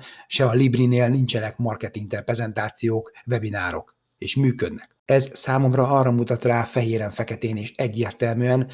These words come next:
hogy a hálózatépítők sem nélkülözhetik a digitális írástudást, az online kommunikációs kultúrát. Meg kell érteniük, meg kell tanulniuk a kommunikáció, az értékesítés alapjait –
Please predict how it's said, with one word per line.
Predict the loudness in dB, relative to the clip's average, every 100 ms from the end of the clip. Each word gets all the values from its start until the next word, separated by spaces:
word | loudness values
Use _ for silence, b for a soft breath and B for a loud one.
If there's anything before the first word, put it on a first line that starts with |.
| B B _
hogy | -2
a | 0
hálózatépítők | 2 2 2 0 0 -2 0 0
sem | 2 2 2 0 -2
nélkülözhetik | 0 0 0 -4 -4 -6 -4 -6 -6 b -12
a | -4
digitális | -2 -2 -4 -4 -6 -2
írástudást, | -2 -2 -2 -4 -4 -6 -6
az | -4
online | -2 -2
kommunikációs | -2 -2 -2 -4 -4 -4 -6
kultúrát. | -2 0 0 0 0 -2 -6 B B B
Meg | -2 -2
kell | 2 4
érteniük, | 4 4 4 2 2 0
meg | -4
kell | -2 -2
tanulniuk | 0 2 4 4 4 4 4 0 B B
a | -8
kommunikáció, | 0 2 2 2 0 0 0 0 2 -2 B B B -16
az | -2
értékesítés | 2 2 2 2 0 -2 -2 -2 0
alapjait – | 0 0 0 -2 -2 -4 -10